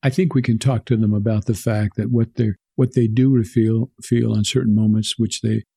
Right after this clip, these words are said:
assume is the Spirit, is, and that the Spirit is working with them.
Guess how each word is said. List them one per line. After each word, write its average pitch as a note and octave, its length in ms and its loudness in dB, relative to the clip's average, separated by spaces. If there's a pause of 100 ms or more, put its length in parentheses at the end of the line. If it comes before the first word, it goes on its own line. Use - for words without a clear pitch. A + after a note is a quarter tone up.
(100)
assume A#2 320 2
is G#2 140 0
the G#2+ 80 0
Spirit, A#2+ 440 -2 (160)
is, C3 440 0 (260)
and A#2+ 140 2
that A2 120 -2
the B2 80 0
Spirit A#2+ 320 0
is A#2+ 200 2
working A#2+ 500 2
with G2 200 -2
them. C#3 200 0